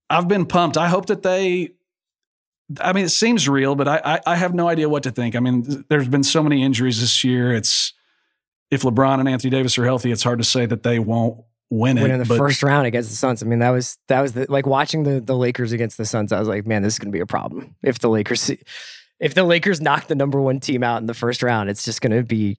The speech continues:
Speaker 2: pandemonium.
Speaker 1: <laughs>
Speaker 2: Um, so I wanted to wrap up with this. So we have a sense of who you're kind of, like, rooting for in the playoffs, but I remember when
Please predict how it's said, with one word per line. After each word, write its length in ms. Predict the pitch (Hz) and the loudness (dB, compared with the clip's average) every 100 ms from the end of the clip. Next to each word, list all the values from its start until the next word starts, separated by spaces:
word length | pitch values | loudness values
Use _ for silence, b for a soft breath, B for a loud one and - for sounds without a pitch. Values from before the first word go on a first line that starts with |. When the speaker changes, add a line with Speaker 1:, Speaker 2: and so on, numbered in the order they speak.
| _ | _
Speaker 2:
pandemonium. 720 | 139 113 110 110 107 101 107 B | 0 2 2 2 2 0 -4 B
Speaker 1:
<laughs> 40 | B B B | B B B
Speaker 2:
Um, 380 | 170 180 170 170 - 202 | 4 4 4 0 -4 -2
so 80 | 208 | 2
I 60 | |
wanted 200 | 202 254 | 2 2
to 100 | 226 | 0
wrap 340 | 180 180 180 175 | -2 0 0 0
up 140 | 139 | -4
with 100 | 143 | -4
this. 380 | 120 117 - - _ _ - | -4 -6 -6 -12 _ _ -6
So 460 | - 175 165 156 - _ _ - | 0 2 2 -2 -8 _ _ -6
we 140 | 185 | 0
have 140 | 190 185 | 2 2
a 40 | |
sense 220 | 185 165 | 0 -2
of 100 | 151 | -2
who 140 | 135 160 | -2 0
you're 160 | 147 | 0
kind 220 | - 147 | 0 0
of, 100 | 123 | 2
like, 160 | 123 120 | 0 0
rooting 240 | 123 123 | 0 -2
for 240 | 120 127 117 | -4 -2 -2
in 80 | 107 | -2
the 60 | |
playoffs, 560 | 104 120 107 101 - - | -2 0 2 0 -2 -4
but 220 | 139 123 - | 0 0 2
I 140 | 139 | 2
remember 520 | 165 151 143 135 127 120 | 2 0 -2 0 0 0
when 400 | 120 113 107 | 0 -2 -4